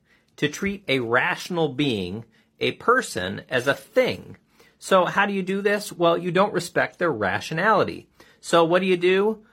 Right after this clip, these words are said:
You manipulate them, you deceive them, you give them false information, you lie to them.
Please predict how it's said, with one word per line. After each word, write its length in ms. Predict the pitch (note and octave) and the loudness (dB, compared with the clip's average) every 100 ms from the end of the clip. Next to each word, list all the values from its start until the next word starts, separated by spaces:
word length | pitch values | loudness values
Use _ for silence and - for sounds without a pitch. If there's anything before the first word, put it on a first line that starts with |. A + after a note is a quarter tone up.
| _ - | _ -6
You 240 | C#3+ D#3 | -2 0
manipulate 680 | D3+ E3+ A3 G#3 E3 C3 A2+ | 2 2 2 4 4 4 2
them, 220 | A#2 F2+ | -2 -2
you 120 | G2+ B2 | -4 -4
deceive 440 | C3+ - A3 G3+ | -8 -6 -4 -2
them, 260 | C3+ F#2 F2+ | 0 0 -2
you 120 | A#2 | -2
give 200 | C3 F3 | 0 0
them 180 | E3+ E3 | 0 -2
false 360 | E3 E3+ E3+ | 0 0 -2
information, 680 | F3 E3 D3+ D3+ D3+ - F2+ | -6 -4 0 -2 -2 -6 -8
you 120 | G2 | -8
lie 320 | A#2+ C#3 F#3 G3 | -2 0 2 0
to 100 | D3+ | 0
them. 340 | G2+ F2 | -2 -6